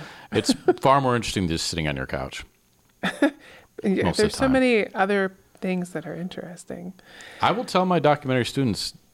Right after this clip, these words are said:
Speaker 1: if, if it's, if it makes sense, f-, film an interview in a car.
Speaker 2: Really?
Speaker 1: Yeah.
Speaker 2: Hmm.
Speaker 1: It's far more interesting to watch if it's just a per-, it's, if it's just a person talking than just sitting in a chair somewhere.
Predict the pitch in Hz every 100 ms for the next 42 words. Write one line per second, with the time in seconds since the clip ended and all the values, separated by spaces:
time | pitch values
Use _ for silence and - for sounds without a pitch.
0 | _ _ 104 - - _ - 110 104 -
1 | - - _ _ - 90 107 92 143 -
2 | 143 131 - - - - 92 - 117 156
3 | 120 120 117 101 87 80 101 113 - -
4 | - - 196 226 359 403 403 359 - -
5 | 73 - _ _ - 294 190 151 - -
6 | 113 139 127 110 - 87 90 71 69 65
7 | - - - _ _ _ - 95 104 110
8 | 117 92 - - 104 - - - 92 90
9 | 110 - - - 78 78 73 - 65 71
10 | 71 69 - 78 69 67 - 73 67 62
11 | _ - - - - - _ - - 76
12 | 65 65